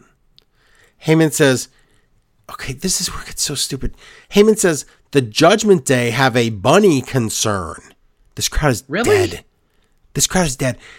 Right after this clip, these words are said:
Speaker 1: This crowd is, like, responding exactly how they should to this segment. This is a dud.
Speaker 2: Well,
Speaker 1: I've
Speaker 2: oh, let's, let, wait, parse this.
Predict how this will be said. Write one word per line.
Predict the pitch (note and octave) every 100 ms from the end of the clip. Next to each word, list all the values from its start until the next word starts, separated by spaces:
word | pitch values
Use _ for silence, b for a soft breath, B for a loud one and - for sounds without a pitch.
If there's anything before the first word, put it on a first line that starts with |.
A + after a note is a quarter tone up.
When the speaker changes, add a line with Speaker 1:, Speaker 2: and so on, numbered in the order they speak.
| B
Speaker 1:
This | - F3
crowd | - F#3+ F3
is, | D#3 -
like, | B2 A2 -
responding | A#2 B2+ - D3+ D#3+
exactly | C#3 G2+ A#2+ C#3+ D#3+
how | C#3+
they | B2+
should | A#2+ A#2 G#2
to |
this | G2 G2+
segment. | G#2+ G2 F#2 E2+ _ _ _ _ _ _ _ -
This | D#3 -
is | C3
a | A#2+ F#2 F#2+ F#2+ -
dud. | G#2+ G#2+ F2+ F2+ - _ _ _ _
Speaker 2:
Well, | G#3+ G3+
Speaker 1:
I've | A3+
Speaker 2:
oh, | A3
let's, | A3+ A3 -
let, | A3+ A3
wait, | F#3 E3 -
parse | - E3 B2+ -
this. | - D2+